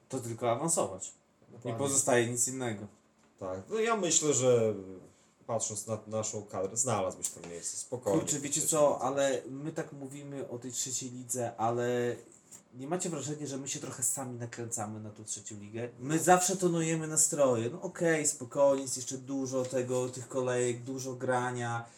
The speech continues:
Speaker 1: Wiadomo, sytuacja nasza jako klubu jest dobra, ale no, trzecia liga to jest inny świat pod każdym względem. Ale ja mam wrażenie, że kurczę, z każdym, z kim nie rozmawiam, każdy się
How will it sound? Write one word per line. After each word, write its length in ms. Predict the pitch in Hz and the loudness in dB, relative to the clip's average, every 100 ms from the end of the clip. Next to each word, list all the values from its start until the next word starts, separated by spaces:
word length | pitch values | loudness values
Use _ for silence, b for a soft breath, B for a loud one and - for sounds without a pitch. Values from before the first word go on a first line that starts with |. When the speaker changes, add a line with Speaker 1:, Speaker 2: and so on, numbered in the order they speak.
| B B - | B B -6
Speaker 1:
Wiadomo, 380 | 143 139 135 127 | 2 4 4 2
sytuacja 600 | - - 135 131 - 131 | 0 0 0 2 2 0
nasza 400 | 135 - 135 127 | -2 -2 4 4
jako 240 | 127 127 | 4 0
klubu 540 | 120 139 127 127 131 123 B B | -6 -4 -2 -2 -4 -6 B B
jest 200 | 185 165 | 2 6
dobra, 380 | 156 147 147 147 | 10 10 10 6
ale 520 | 107 127 131 131 131 135 | 6 4 4 4 4 0
no, 140 | 143 127 - - | -6 -12 -16 -4
trzecia 280 | - - 143 | -2 -2 -6
liga 180 | 139 | -8
to 60 | 139 | -8
jest 140 | 131 156 | -8 -6
inny 180 | 143 131 | -4 -2
świat 300 | - 127 - | 2 0 0
pod 120 | 123 | -4
każdym 340 | 123 120 123 | 0 0 -2
względem. 380 | 123 135 120 120 B B B | -2 0 2 0 B B B
Ale 140 | 127 143 | -2 0
ja 60 | |
mam 160 | 147 147 | 0 0
wrażenie, 380 | 147 165 151 147 | 2 2 2 0
że 100 | 143 | 0
kurczę, 300 | 143 - - | -4 0 2
z 180 | - - | 2 2
każdym, 420 | 202 175 160 175 | 0 2 2 0
z 100 | - | 0
kim 160 | 165 156 | 0 4
nie 120 | 160 | 4
rozmawiam, 380 | 143 165 151 147 | 4 0 0 -4
każdy 400 | - 185 165 151 | 4 8 8 6
się 280 | - 160 156 | 2 0 -2